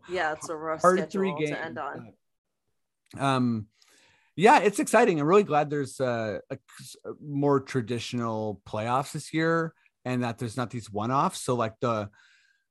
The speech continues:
Speaker 2: the eight and seven seed is, like, a, it's gonna be a, it's gonna be a fun race to see who gets a shot to, you know, go at the Sky or the Aces,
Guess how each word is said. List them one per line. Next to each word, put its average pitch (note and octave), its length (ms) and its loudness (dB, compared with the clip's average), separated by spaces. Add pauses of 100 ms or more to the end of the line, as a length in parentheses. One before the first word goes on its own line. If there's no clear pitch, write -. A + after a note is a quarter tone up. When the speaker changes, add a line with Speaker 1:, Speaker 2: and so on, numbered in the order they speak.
(160)
Speaker 2:
the A#2 480 -2
eight D3+ 220 -2
and C#3+ 80 -6
seven C3 420 -2
seed C#3+ 440 0
is, B2+ 220 -2
like, G#2+ 220 -4
a, F#2 560 -4
it's G#2 180 -12
gonna C#3+ 160 2
be C#3 120 4
a, B2+ 120 2
it's A#2+ 140 -6
gonna D#3 120 2
be D#3 100 4
a C#3+ 60 2
fun C3+ 300 2
race A2+ 360 -2
to - 100 -10
see A2 240 -6
who G#2+ 80 -6
gets G2+ 340 -6
a G#2 60 -6
shot F#2 600 -2 (100)
to, F#2+ 340 -4
you F#2+ 140 -4
know, F2 200 -8 (220)
go G#2+ 180 0
at G#2+ 120 -4
the G#2 100 -10
Sky F#2+ 300 -6
or F#2+ 100 -6
the E2+ 140 -8
Aces, F#2 520 -10